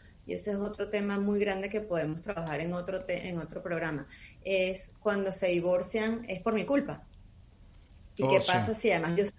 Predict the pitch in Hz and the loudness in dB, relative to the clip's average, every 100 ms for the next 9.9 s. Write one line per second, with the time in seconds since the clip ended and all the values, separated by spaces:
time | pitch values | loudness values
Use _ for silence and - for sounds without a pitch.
0 | - 240 247 247 214 196 - 170 165 180 | 0 2 4 6 6 4 2 0 0 2
1 | 160 - - - - - 196 - 180 170 | 0 -2 -10 -20 -20 -10 -8 -2 0 2
2 | 170 170 170 185 208 214 208 214 214 196 | 2 2 0 0 0 0 0 0 0 2
3 | 180 175 180 - - - - - - - | 4 4 4 -2 -20 -20 -20 -20 -20 -20
4 | - - - 196 190 185 175 190 185 180 | -20 -18 -4 -2 0 -2 -2 -2 2 8
5 | 180 202 254 247 247 - 208 196 190 196 | 8 6 0 0 -2 0 4 4 4 0
6 | 190 190 185 180 180 175 170 - 185 175 | 2 2 2 2 -2 -2 -4 -4 -6 -4
7 | 175 226 214 175 170 190 220 208 208 196 | -2 0 2 0 0 -2 2 4 4 4
8 | 208 208 202 170 190 175 175 170 156 165 | 4 4 0 -4 -4 -2 -2 -2 0 0
9 | 196 202 214 - 180 185 185 175 160 | 0 0 -2 -4 -2 2 2 2 -2